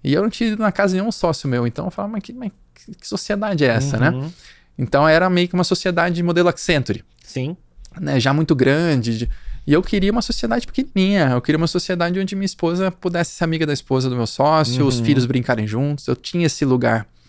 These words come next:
Speaker 1: é, na, na mentalidade. E quando eu vou conhecer o Thiago no meio da pandemia, eu chego de máscara e vou pra casa dele tomar um café, a gente passa um dia inteiro juntos, onde ele me desenha a visão do grupo que ele tinha na cabeça. Tava começando, cara. É, assim,
Speaker 2: A
Speaker 1: tinha
Speaker 2: diversificar as B Us, né?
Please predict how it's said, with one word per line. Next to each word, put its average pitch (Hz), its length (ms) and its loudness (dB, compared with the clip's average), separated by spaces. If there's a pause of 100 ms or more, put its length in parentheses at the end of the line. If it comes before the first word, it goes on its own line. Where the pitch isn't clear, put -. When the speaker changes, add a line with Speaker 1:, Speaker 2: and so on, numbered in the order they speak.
(440)
Speaker 1:
é, 113 180 0
na, 117 220 2 (240)
na 120 160 0
mentalidade. 120 640 0
E - 20 2
quando 247 340 -2
eu 185 100 4
vou 127 160 2
conhecer 131 300 0
o - 20 0
Thiago 120 340 -2
no 120 60 -2
meio 123 140 0
da 120 80 2
pandemia, 120 400 0
eu 113 40 0
chego 120 200 -2
de 123 100 -2
máscara 120 360 -4
e - 20 -4
vou 120 100 0
pra 135 160 -2
casa 156 340 -2
dele 135 200 4
tomar 123 200 -2
um 123 60 -2
café, 117 220 -4
a 131 40 0
gente - 80 -6
passa 135 200 -4
um 131 60 0
dia 156 140 -2
inteiro 151 360 2
juntos, 131 420 -4 (400)
onde 123 160 2
ele 127 80 2
me 131 80 0
desenha 131 320 4
a - 20 2
visão 131 220 0
do 120 80 0
grupo 127 460 2 (320)
que - 80 -4
ele 120 100 2
tinha - 180 -4
na 120 80 0
cabeça. 120 380 -2
Tava 139 180 -2
começando, 151 560 -2
cara. - 200 -16 (200)
É, - 180 -12
assim, 123 160 -6
Speaker 2:
A 127 60 2
Speaker 1:
tinha 127 140 0
Speaker 2:
diversificar 127 520 0
as 127 80 0
B 135 160 4
Us, 113 280 0
né? 120 240 -6